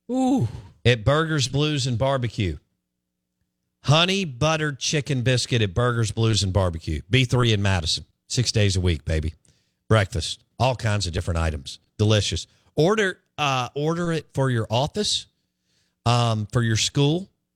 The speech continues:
Speaker 2: um, the insurance, pharmaceutical reps out there. You know, drop it by your clients. Um,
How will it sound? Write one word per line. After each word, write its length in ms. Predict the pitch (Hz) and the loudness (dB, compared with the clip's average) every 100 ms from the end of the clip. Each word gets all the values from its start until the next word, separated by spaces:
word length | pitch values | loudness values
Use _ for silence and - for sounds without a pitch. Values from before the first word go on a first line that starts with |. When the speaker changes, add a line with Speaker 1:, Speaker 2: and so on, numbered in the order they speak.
| _ _ _ _ 120 | _ _ _ _ 0
Speaker 2:
um, 440 | 123 120 117 117 | 2 2 0 -2
the 280 | 107 110 113 | 0 0 0
insurance, 680 | 123 143 143 - 147 147 139 | -2 -2 -2 -2 -2 -2 -4
pharmaceutical 680 | - 143 139 - 147 143 143 | -4 -4 -2 -2 -2 -2 -2
reps 360 | 135 143 135 - | 0 0 -2 -2
out 240 | 139 135 | -2 -4
there. 280 | 139 135 131 110 _ _ _ _ _ _ _ _ - - | -4 -4 -4 -8 _ _ _ _ _ _ _ _ -8 0
You 120 | 107 | 2
know, 200 | 98 82 - _ _ _ _ _ | 2 0 -6 _ _ _ _ _
drop 300 | 107 123 123 | 2 2 2
it 100 | 123 95 | -2 -2
by 260 | 117 117 | 0 0
your 200 | 117 107 | 0 -2
clients. 800 | 95 127 113 113 113 - - - _ | -4 -2 0 2 0 -4 -10 -10 _
Um, 640 | 98 95 92 90 87 85 | -2 0 0 0 -2 -6